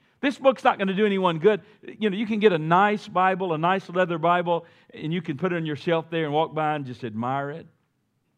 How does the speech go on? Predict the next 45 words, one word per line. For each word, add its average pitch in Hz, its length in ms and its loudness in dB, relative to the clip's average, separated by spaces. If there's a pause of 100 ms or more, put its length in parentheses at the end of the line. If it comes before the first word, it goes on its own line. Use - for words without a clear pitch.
(600)
and 147 100 -8
say, 165 140 -2
"Man, 175 200 0
that 196 140 4
is 156 120 -4
so 170 160 -2
nice, 165 460 -4 (240)
that 185 160 -4
nice 170 340 -2
leather 156 400 -2
and 143 80 -2
that 156 180 -2
gold 151 380 2
around 151 280 -4
there. 160 100 -4
Oh, 180 120 0
isn't 202 260 0
that 143 180 -6
wonderful?" 185 720 -4 (320)
But 170 140 0
it 175 100 0
doesn't 220 320 2
do 202 140 2
any 175 140 0
good 160 580 4 (220)
unless 170 520 0
you 160 300 0 (320)
eat 214 260 4
it. 123 240 -2 (140)
You 185 140 0
have 202 240 4
to 180 160 -2 (100)
eat 220 280 2
it. 135 180 -2 (160)
You 180 160 -2
have 220 160 8
to 175 160 -4 (100)
listen 190 420 2
to 156 140 -4
it. 117 140 -4 (140)
You 185 120 2
have 190 120 2
to 175 200 -8
read 180 360 2
it. 139 200 -2